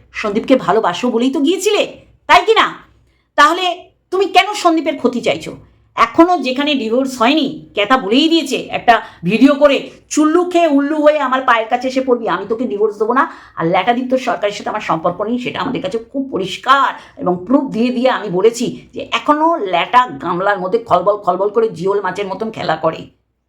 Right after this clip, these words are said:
একদম পরিষ্কার, সবাই জানো। কথা সেটা না, কথা হচ্ছে তুমি কি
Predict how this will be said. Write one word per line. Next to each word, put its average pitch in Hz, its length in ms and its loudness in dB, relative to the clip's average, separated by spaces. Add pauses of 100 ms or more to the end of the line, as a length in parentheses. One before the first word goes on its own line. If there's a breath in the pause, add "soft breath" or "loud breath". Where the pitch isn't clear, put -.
(560)
একদম 147 340 -4
পরিষ্কার, - 460 -4
সবাই 226 280 -4
জানো। - 260 -8 (420)
কথা 269 180 -2
সেটা - 260 -4
না, - 240 -16 (280 soft breath)
কথা 214 280 4
হচ্ছে - 520 -4 (600)
তুমি 311 180 4
কি 339 480 -2